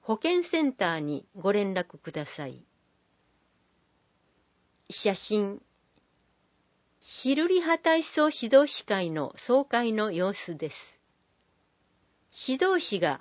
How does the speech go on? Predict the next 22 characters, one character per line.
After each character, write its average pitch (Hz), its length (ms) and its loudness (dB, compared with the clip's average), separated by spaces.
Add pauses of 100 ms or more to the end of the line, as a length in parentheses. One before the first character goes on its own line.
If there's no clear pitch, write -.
(140)
集 - 240 -6
ま 202 160 2
り、 135 220 -10 (440)
体 302 200 2
操 285 340 2
の 247 340 0
ス - 180 -16
キ - 160 0
ル 302 160 4
ア 285 60 4
ッ 285 40 -6 (120)
プ 175 100 0
を 151 60 2
し - 140 -10
て 160 120 -10
い 135 140 -8
ま 117 160 -14
す。 - 60 -20 (1500)
写 - 240 -2
真 220 500 -4
説 170 400 -6
明。 139 360 -8